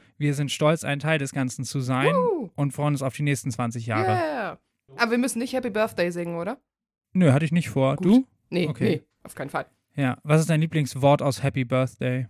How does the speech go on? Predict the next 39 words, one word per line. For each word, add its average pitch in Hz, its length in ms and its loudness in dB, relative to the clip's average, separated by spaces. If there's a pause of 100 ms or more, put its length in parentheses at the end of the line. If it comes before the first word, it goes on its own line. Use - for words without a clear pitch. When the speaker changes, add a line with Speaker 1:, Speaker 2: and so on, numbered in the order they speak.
(840)
Speaker 1:
Das 135 180 -2
war 160 60 6
ein 156 60 8
Speaker 2:
Happy. 123 100 4
Speaker 1:
Spaß. 135 320 6
Nein. 156 140 4
Speaker 2:
Nein, 403 300 6 (200)
nein, 302 80 -2
Happy 330 260 4
finde 277 200 -2
ich - 80 -12
schön. 302 200 -2
Das 247 140 -4
ist 240 100 -8
auch, - 160 -4
hat 269 80 -2
so 254 80 -6
ein 233 60 -6
schönes 226 240 -4
Schriftbild. - 560 -8
Und 214 100 -8
es 233 140 -2
klingt 269 200 -4
fast - 220 -2
wie 262 80 0
Heavy. 233 400 2 (640)
Speaker 1:
Ah 180 80 8
ja, 185 380 4
okay. 127 380 -2 (380)
Ähm, 151 280 4 (120)
führt 202 240 10
uns 180 160 8
<laughs> - 20 2
aber 175 160 10
zu - 140 2
unserer, 147 500 0
äh, 135 380 2
seriösen 143 560 8
Einstiegsfrage. 131 1120 0